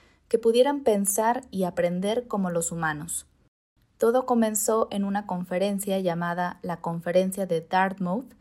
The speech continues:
en mil novecientos cincuenta y seis. En ese lugar, un científico llamado John McCarthy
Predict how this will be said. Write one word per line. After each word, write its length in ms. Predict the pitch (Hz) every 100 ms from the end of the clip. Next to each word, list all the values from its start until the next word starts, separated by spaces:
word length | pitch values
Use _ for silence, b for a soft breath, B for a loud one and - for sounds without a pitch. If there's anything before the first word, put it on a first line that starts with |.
| b b b b
en 280 | - 196 190
mil 300 | 214 233 240
novecientos 680 | 233 196 185 190 180 175 185
cincuenta 580 | 185 170 165 160 160 180
y 60 |
seis. 420 | 190 262 254 - - _ _ _ _ _ _ _ _ _
En 160 | - 202
ese 260 | 240 262 277
lugar, 480 | 262 269 233 - - -
un 160 | 220
científico 680 | 220 233 208 214 214 220 208
llamado 600 | 185 175 180 185 190 185 -
John 220 | 185 185
McCarthy 760 | 180 180 190 196 190 170 247